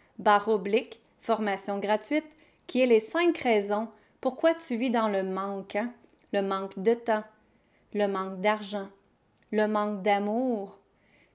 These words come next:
et le manque d'abondance. N'oubliez jamais que ton reflet extérieur correspond à ton reflet intérieur. Alors, si tu veux changer,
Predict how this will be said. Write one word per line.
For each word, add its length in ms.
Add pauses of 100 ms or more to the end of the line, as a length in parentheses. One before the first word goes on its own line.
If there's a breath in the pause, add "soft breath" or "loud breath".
et 120
le 140
manque 380
d'abondance. 1160 (380 soft breath)
N'oubliez 360
jamais 420
que 100
ton 280
reflet 640 (340)
extérieur 1160
correspond 680 (200)
à 80
ton 240
reflet 540 (380)
intérieur. 800 (480 loud breath)
Alors, 180
si 180
tu 180
veux 100
changer, 600